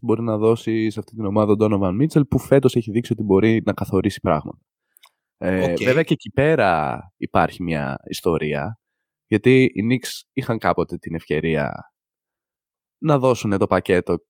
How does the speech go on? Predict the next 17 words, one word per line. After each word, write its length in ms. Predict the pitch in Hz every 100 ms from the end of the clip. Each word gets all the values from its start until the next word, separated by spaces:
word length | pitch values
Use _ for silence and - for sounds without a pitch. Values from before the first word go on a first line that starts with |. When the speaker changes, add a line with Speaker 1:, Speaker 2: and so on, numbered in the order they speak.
| _
Speaker 1:
ίσως 480 | - 92 - 85 -
και 140 | - 92
να 120 | 85
πάρουν 240 | 101 87
τον 100 | 82 90
Donovan 360 | 85 80 85
Mitchell, 200 | 85 104
ο 40 | 90
οποίος 500 | - 135 143 - -
σε 200 | - 110
τότε 300 | - 120 151
δημοσιεύματα, 580 | 135 107 101 110 120 120
αν 60 |
θυμάστε, 440 | 123 101 92 - 104
ήταν 240 | - 135
πολύ 200 | 110 107
θετικός 760 | 127 135 - - 73 - -